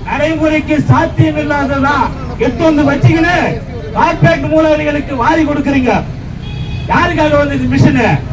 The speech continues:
எஸ் பி ஐ காரனுக்கு வந்துக்குது. எஸ் பி ஐ காரனா தனியார் முதலாளியை கூட்டு சேர்ந்து கொள்ளையடிப்பதற்கு அதிகாரிகள் இங்கு சேவை செய்து கொண்டு அதுக்கு அரசாங்கம் ஒத்துழைத்து கொண்டு தொழிலாளியை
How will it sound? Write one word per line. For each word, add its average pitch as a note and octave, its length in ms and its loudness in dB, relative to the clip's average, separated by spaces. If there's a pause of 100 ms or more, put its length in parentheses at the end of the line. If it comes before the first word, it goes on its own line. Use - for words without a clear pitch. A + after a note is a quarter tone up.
(260)
எஸ் G3+ 240 2
பி D4+ 100 4
ஐ C#4+ 100 0
காரனுக்கு A3 320 0
வந்துக்குது. G#3 340 0 (500)
எஸ் A#3 240 2
பி F4+ 80 0
ஐ E4 140 0
காரனா D4 340 4 (360)
தனியார் D#4+ 440 2
முதலாளியை C#4+ 440 2 (100)
கூட்டு - 300 0
சேர்ந்து C#4 480 0 (280)
கொள்ளையடிப்பதற்கு D#4 1000 2 (200)
அதிகாரிகள் D#4+ 760 0
இங்கு C4+ 260 0
சேவை D#4+ 280 2
செய்து D4 220 2
கொண்டு C#4 420 2 (200)
அதுக்கு - 360 -2
அரசாங்கம் C4+ 500 2
ஒத்துழைத்து C4+ 520 0
கொண்டு D4+ 460 0 (500)
தொழிலாளியை C#4+ 720 2